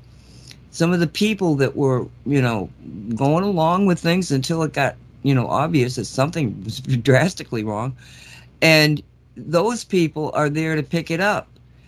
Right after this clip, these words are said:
The concept of energy healing is getting bigger.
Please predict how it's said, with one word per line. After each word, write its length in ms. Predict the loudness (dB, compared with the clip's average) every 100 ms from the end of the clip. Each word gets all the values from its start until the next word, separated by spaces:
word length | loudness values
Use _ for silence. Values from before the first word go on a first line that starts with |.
| -20 -20 _
The 360 | 0 2 2 -2 -8 -12
concept 640 | -4 0 0 0 -2 -2 -4
of 200 | -4 0
energy 460 | -2 -2 -2 -2 0
healing 420 | 0 0 0 -2
is 160 | -2
getting 340 | 0 0 2 0
bigger. 440 | 2 0 0 -4